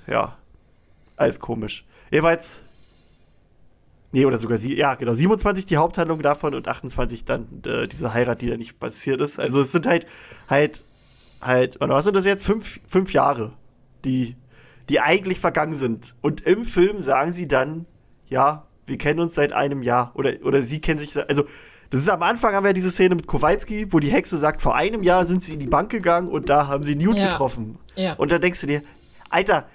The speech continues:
Speaker 1: passt da kein Schwein auf, wie da irgendwie was zusammenhängt?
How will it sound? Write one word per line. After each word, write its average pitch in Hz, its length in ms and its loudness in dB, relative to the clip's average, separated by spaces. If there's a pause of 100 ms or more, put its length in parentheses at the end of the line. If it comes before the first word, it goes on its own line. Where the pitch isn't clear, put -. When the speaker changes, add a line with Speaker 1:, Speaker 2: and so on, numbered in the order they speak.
Speaker 1:
passt 190 240 2
da 190 80 0 (180)
kein 285 220 2
Schwein 240 340 2
auf, 208 260 2 (160)
wie 185 120 0
da 214 240 2
irgendwie 226 320 -2
was 220 160 0
zusammenhängt? 233 560 -2